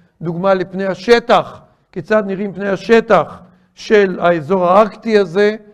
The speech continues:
כפי שאמרתי, זה צפונית לחוג הארקטי, אזור נגוס רוחות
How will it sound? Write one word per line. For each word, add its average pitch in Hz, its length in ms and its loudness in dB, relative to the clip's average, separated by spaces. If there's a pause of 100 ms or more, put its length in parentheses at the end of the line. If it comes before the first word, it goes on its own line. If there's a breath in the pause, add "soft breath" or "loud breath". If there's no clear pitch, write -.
(140)
כפי - 100 -16
שאמרתי, 185 400 -4
זה 160 120 -8
צפונית 185 540 -8
לחוג 165 280 -8
הארקטי, 190 520 -6 (360 soft breath)
אזור 180 460 0
נגוס 190 500 -6
רוחות 208 720 0